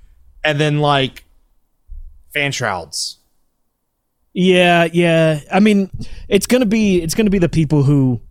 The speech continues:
Speaker 2: uh, the, the trendsetters in this area, like the, the, uh, what do they call 'em? Early adopters and stuff like that. So the people who are willing to either get some quick marketing off of it or,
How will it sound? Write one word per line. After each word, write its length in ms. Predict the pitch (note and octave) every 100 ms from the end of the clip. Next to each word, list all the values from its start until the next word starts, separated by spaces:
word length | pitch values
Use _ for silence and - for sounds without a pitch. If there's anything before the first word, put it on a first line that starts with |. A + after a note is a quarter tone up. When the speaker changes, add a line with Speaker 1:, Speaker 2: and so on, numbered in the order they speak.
| - E3+
Speaker 2:
uh, 440 | D#3 C#3 B2 B2 G#2+ C3 D#3
the, 180 | D3 C3+
the 120 | D3
trendsetters 760 | C#3 E3 D3+ C#3 C#3+ B2 A#2+ A2+
in 120 | A#2
this 180 | A#2 C3
area, 400 | A#2 A2+ A#2 A#2+
like 180 | B2 A2+
the, 260 | A#2+ A2+
the, 300 | A#2 A#2+ A2+
uh, 120 | B2+ B2+ _
what 160 | D#3+ C#3+
do 80 | B2
they 80 | B2
call 160 | B2+
'em? 80 | A#2+
Early 300 | C#3 D3 C#3
adopters 560 | A#2+ B2 A#2+ C3 A#2 A2+
and 100 | G#2
stuff 220 | A#2 A2+
like 80 | G#2+
that. 180 | A#2
So 80 | E3
the 80 | D3
people 260 | F#3+ F3 C#3
who 60 |
are 120 | C3+
willing 280 | B2+ B2+ B2
to 220 | A2+ A#2+ - - - -
either 320 | E3+ D3+ B2+ - _ _ -
get 200 | F#3+ -
some 460 | - D#3 C#3 B2+ - _ -
quick 260 | F3 -
marketing 720 | C#3+ C3+ C#3 D3 C#3+ C#3+ C3+ -
off 180 | C#3+ B2+
of 140 | B2+
it 180 | C3+ -
or, 440 | E3+ D3+ C3+ B2